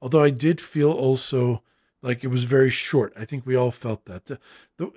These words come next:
it just so happened to align with, um, when people's trains rusted. So when communism started, it also led to a train rush. People were buying trains, trains, trains, trains. So the communism period was actually very short. One person actually triggered it at the end of his turn,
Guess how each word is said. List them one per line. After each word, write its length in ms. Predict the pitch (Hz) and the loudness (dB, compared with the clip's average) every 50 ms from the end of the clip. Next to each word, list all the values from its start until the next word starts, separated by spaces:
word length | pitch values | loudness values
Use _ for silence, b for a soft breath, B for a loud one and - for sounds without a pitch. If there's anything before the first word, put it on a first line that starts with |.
| _ | _
it 180 | - - 135 127 | -12 -10 -8 -4
just 200 | - 175 165 - | -2 -2 0 2
so 120 | - 165 | 2 2
happened 260 | 156 156 156 160 147 131 | 2 2 0 -2 -4 -2
to 140 | - 143 123 | 0 2 2
align 440 | 123 127 127 131 131 131 127 120 113 | 4 4 2 2 2 0 0 -2 -2
with, 280 | 113 110 107 104 - _ _ _ _ _ _ _ _ _ _ _ | 0 0 -2 -2 -6 _ _ _ _ _ _ _ _ _ _ _
um, 340 | - 113 110 104 101 104 156 - | -6 -4 -4 -4 -6 -8 -12 -12
when 260 | - 131 135 135 131 123 | -2 0 0 0 0 -2
people's 400 | - 151 135 - - 131 117 - | -4 -6 -6 -2 -2 -2 -2 -4
trains 460 | - - - 131 123 135 147 131 131 | -6 -6 -4 -2 -2 -2 -2 0 0
rusted. 500 | 147 143 139 - - - 160 156 156 _ _ _ _ _ _ _ _ _ | 0 0 0 -2 -4 -4 -6 -6 -6 _ _ _ _ _ _ _ _ _
So 500 | - - - 143 131 127 123 135 - - _ | -10 -2 2 4 4 4 4 2 0 -4 _
when 220 | - 151 135 143 | -8 -4 -4 -4
communism 440 | 139 - 156 156 156 156 151 147 139 | -2 -2 -2 0 0 0 0 0 -2
started, 460 | 123 - - 175 165 165 147 139 127 | -4 -2 0 2 2 4 4 2 2
it 120 | 123 127 131 | 2 4 4
also 260 | 139 143 135 - 143 | 4 2 2 2 2
led 240 | 131 127 127 127 - | 2 2 2 0 -2
to 140 | - 127 117 | -6 -8 -8
a 40 | |
train 340 | 110 - - - 127 127 135 | -8 -8 -4 -2 -2 -2 0
rush. 300 | 139 143 143 147 - - | 0 0 0 -2 -4 -6
People 260 | - 135 120 - 135 | -10 -14 -12 -10 -8
were 120 | 123 104 98 | -8 -8 -6
buying 260 | 101 - 247 240 - | -8 -8 -8 -8 -10
trains, 300 | - - 135 131 120 - | -12 -12 -12 -12 -10 -10
trains, 220 | - 156 147 127 | -10 -10 -10 -8
trains, 200 | - 135 131 131 | -8 -8 -8 -6
trains. 260 | - 143 - - 175 B B B B B B B | -4 -4 -4 -4 -6 B B B B B B B
So 140 | - - 151 | -6 -2 -2
the 80 | 139 | -2
communism 580 | 135 - - 156 160 165 165 160 151 139 147 135 | 0 0 0 0 2 2 2 2 2 0 -2 -4
period 240 | - - 156 143 127 | -2 0 0 0 0
was 120 | 120 120 | 0 -2
actually 240 | 123 120 - - 131 | -4 -6 -6 -8 -6
very 240 | 110 113 107 107 107 | -4 -2 -2 -2 -2
short. 420 | - - - 151 135 107 - b b b b b b b b b _ | -4 -2 2 2 2 2 0 b b b b b b b b b _
One 300 | - 139 135 156 180 190 | -6 0 0 2 2 0
person 440 | 165 - 165 156 - - 151 135 135 | 0 0 0 0 0 -2 -4 -4 -4
actually 240 | 123 123 - - 131 | -4 -4 -6 -8 -10
triggered 360 | - - 151 143 139 147 131 | -6 -6 -4 -2 -2 0 0
it 120 | 135 131 123 | 0 0 0
at 120 | 123 113 | -2 -2
the 100 | 123 123 | -2 -4
end 100 | 120 113 | -4 -4
of 100 | 113 98 | -4 -4
his 240 | 101 131 147 143 - | -4 -4 -4 -4 -6
turn, 440 | - - - 98 90 87 90 98 | -10 -12 -12 -10 -10 -10 -12 -14